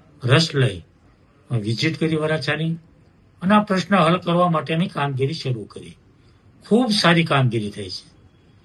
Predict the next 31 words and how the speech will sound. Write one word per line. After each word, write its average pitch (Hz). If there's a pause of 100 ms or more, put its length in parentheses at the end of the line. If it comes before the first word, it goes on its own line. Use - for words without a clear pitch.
(340)
અને 139
એટલા 202
માટે 196 (840)
મેં 139
પત્ર 170 (480)
એમને 170
અભિનંદન 185
આપવા 170
માટે 131
લખ્યો 107
છે 104
કે 151
આ 160
કામગીરી 165
ખૂબ 170
સારી 139
થઈ 165
છે 175 (480)
અને 165
આ 185
કામગીરી 202 (720)
કાયમી 208
ધોરણે 147 (440)
રોજે 180
રોજ 160 (580)
થતી 214
રહે 220
અને 190
આ 185
પ્રશ્ન 185
જે 170